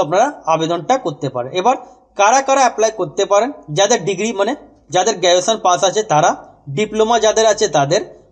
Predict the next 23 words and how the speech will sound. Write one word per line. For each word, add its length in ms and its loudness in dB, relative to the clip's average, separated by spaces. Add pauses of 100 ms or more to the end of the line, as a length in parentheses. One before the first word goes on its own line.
(160)
অথবা 220 2 (360)
certificate 580 0
in 60 0 (100)
makeup 340 0
যাদের 200 2 (100)
মেকআপের 440 0
সার্টিফিকেট 420 -2 (100)
যদি 140 -2 (120)
কোনো 140 0 (140)
কোর্স 200 2 (100)
করা 240 2
থাকে 200 -6 (480)
তারা 260 4
আবেদন 240 0 (100)
করতে 220 0 (100)
পারেন। 260 0
যাদের 200 2 (100)
মেকআপের 440 0
সার্টিফিকেটে 520 -2 (140)
কোর্স 220 0 (140)
থাকে 220 0 (500)
তারাও 420 4
এখানটা 260 0